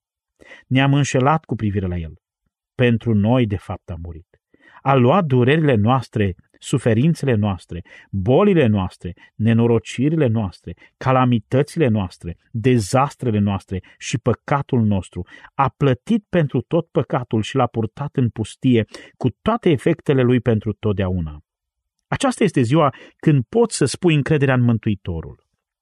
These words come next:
Nădăjduiesc că vei face aceasta. Să ne plecăm în rugăciune. Doamne, suntem atât de mișcați de realitățile uimitoare ale acestui capitol. Detaliile cunoscute și descoperite cu sute de ani înainte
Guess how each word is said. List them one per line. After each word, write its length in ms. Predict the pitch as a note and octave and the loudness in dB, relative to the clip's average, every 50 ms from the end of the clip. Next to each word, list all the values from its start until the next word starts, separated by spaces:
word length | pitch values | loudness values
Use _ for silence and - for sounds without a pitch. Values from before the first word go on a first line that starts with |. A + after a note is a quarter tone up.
| _ _ _ | _ _ _
Nădăjduiesc 600 | - C3 C3 A#2 C3 B2+ - - B2 C3 A#2+ - | 0 0 2 4 2 2 2 2 2 2 2 0
că 100 | - G#2 | -4 -4
vei 120 | F2+ F#2+ | -2 -4
face 260 | F2+ - F2+ E2+ - - | -4 -6 -8 -12 -10 -12
aceasta. 400 | - - - - _ _ _ _ _ _ _ _ _ _ _ _ _ _ _ _ _ _ - - - - _ | -16 -16 -20 -20 _ _ _ _ _ _ _ _ _ _ _ _ _ _ _ _ _ _ -20 -20 -20 -20 _
Să 140 | - - D3 | -2 0 0
ne 80 | D3 | 2
plecăm 360 | A#2+ - C#3 - - A#2+ G#2 | 2 0 0 2 2 2 4
în 100 | G2+ G2 | 4 2
rugăciune. 500 | F2+ F#2 E2 F#2 - - - D2+ D2 - - _ _ _ _ _ _ _ _ _ _ _ _ _ _ _ _ - | 0 0 -2 -4 -6 -6 -10 -16 -16 -18 -20 _ _ _ _ _ _ _ _ _ _ _ _ _ _ _ _ -4
Doamne, 400 | A#2+ A#2 C#3+ D3 C3+ C3+ C3 A2+ | 0 2 2 4 4 2 2 0
suntem 380 | - - B2+ A2+ - C3 A#2 | 0 0 -2 0 2 2 2
atât 220 | A#2 A#2 - - D3+ | 2 0 0 -2 0
de 100 | D3 C3 | 2 2
mișcați 640 | A2+ G#2 - - - - A#2+ G2 - - - - - _ _ _ _ _ _ _ _ - | 2 2 0 -2 -4 -2 -2 -2 -4 -8 -16 -20 -20 _ _ _ _ _ _ _ _ -6
de 140 | F#2 A#2 | -2 0
realitățile 560 | A#2 A#2 A2 A2 A2 - - C3+ - - A#2+ A2+ | 2 4 4 2 2 2 0 -2 -2 0 2 2
uimitoare 540 | A2+ A2 G#2 G#2 G2 - - B2 A#2 A2+ | 4 4 4 2 2 0 0 0 2 2
ale 100 | G2+ G2 | 0 0
acestui 360 | F#2+ - - A2+ - - - - | -2 -4 -6 -8 -8 -8 -8 -8
capitol. 520 | - F#2 - - F2+ - - D#2 - - _ _ _ _ _ _ _ _ _ _ _ _ - - - _ | -8 -8 -10 -10 -12 -12 -12 -16 -18 -18 _ _ _ _ _ _ _ _ _ _ _ _ -20 -20 -18 _
Detaliile 540 | - G#2+ A#2 - - C#3 D#3 E3+ D3 B2+ A#2 | -4 -2 -2 -2 0 0 0 2 2 0 0
cunoscute 600 | - - A#2+ A2+ G2+ - - - D#3+ D3 - A#2+ | 0 0 0 0 0 -2 -4 -6 -4 -4 -2 -4
și 140 | - - A2 | -6 -4 -4
descoperite 680 | A2 G#2+ - - G#2+ G2+ - G#2+ G#2+ A#2+ A#2 - G#2+ | -4 -4 -4 -4 -8 -6 -4 -2 -2 -2 -2 -4 -4
cu 160 | - - - | -4 -6 -8
sute 340 | G2+ - - - F#3 - C#3 | -10 -8 -8 -6 -4 -4 -2
de 120 | G#2 G2+ A#2 | -2 0 0
ani 140 | A#2 A#2 | 0 0
înainte 440 | G#2+ G2+ G2+ A2 A2 G2+ - G2 E2+ | 0 0 0 0 0 -2 -4 -6 -8